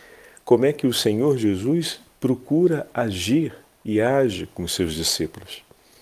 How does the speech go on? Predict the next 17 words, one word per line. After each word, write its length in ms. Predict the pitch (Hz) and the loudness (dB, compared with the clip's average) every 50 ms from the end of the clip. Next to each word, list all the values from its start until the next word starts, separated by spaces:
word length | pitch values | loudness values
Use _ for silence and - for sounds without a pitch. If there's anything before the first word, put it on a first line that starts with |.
| - - - - - - - - - - | -20 -20 -20 -20 -20 -20 -20 -14 2 6
Ele 300 | 120 127 135 135 123 123 120 | 8 8 8 8 6 4 4
imediatamente 880 | 151 196 190 175 156 156 139 - 127 110 117 139 165 180 175 - - 139 | 4 4 4 4 6 4 4 6 4 2 2 2 0 0 -2 0 0 0
anuncia 560 | 123 110 107 98 - - - - 156 160 131 | 2 0 -2 -2 -2 -2 0 2 4 4 6
a 20 | 107 | 6
eles, 280 | 110 135 147 135 113 | 4 2 2 2 2
e 40 | 113 | 2
anuncia 300 | 107 104 101 - - 131 | 2 2 2 2 2 2
de 100 | 117 110 | 2 2
modo 280 | 104 110 107 113 104 92 | 0 2 0 0 0 0
solene, 440 | - - 131 120 110 123 - 160 | 2 2 4 6 4 4 2 0
como 240 | 139 - 107 92 87 | -2 -4 -4 -2 0
nós 160 | 90 92 92 | 0 0 0
estamos 320 | 87 - - 98 90 87 - | -2 -4 -4 -4 -4 -4 -4
falando, 360 | - 101 92 95 123 156 147 | -2 -2 0 0 0 -2 -4
no 60 | 110 90 - 87 | -6 -8 -6 -4
versículo 440 | 90 85 - - 98 - - 95 87 | -4 -2 -2 -2 -2 -2 -2 -4 -2
vinte, 400 | 80 104 127 156 156 - - | -2 -2 -4 -4 -4 -8 -12